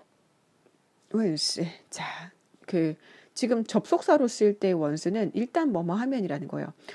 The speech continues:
접속사라고 하는 걸 어떻게 알아요? once 뒤에 주어 동사 있고 콤마 있고 주어 동사 있으면, 그러면 이제 이 문장 저 문장 연결해 준 접속사 맞죠? 그러니까 지금 그런 형태입니다. 자, 그들이 일단 시험에 통과를 하면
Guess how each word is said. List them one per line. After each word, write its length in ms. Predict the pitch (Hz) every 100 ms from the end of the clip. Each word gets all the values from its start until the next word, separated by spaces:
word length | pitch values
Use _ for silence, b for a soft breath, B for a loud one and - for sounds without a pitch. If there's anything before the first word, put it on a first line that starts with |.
| B
접속사라고 680 | - 247 370 349 247 214 208
하는 140 | 190
걸 120 | 170
어떻게 280 | 151 - -
알아요? 520 | 151 165 147 151 208 269 b b b b
once 320 | 233 311 320
뒤에 220 | 262 254 247
주어 280 | - 220
동사 340 | 214 190 196 185
있고 320 | 160 - 214
콤마 340 | - 339 311 226
있고 160 | 185
주어 220 | 185 190
동사 280 | 185 160 165
있으면, 400 | 117 - 139 139 - B B
그러면 340 | - 269 254 202
이제 240 | 165 170
이 160 | - 196
문장 320 | 240 247 240
저 120 | 220
문장 280 | 175 175 170
연결해 320 | 151 147 190
준 160 | 175 165
접속사 360 | - 180 190
맞죠? 280 | 175 143 -
그러니까 720 | 147 175 285 - _ _ -
지금 260 | 185 220 220
그런 220 | 220 226
형태입니다. 760 | 262 262 220 156 139 143 202 277 B B B B
자, 180 | - 185
그들이 300 | 180 294 330
일단 340 | 269 269 269 269
시험에 260 | 320 294
통과를 380 | 254 285 254 208
하면 500 | 226 175 147 175 175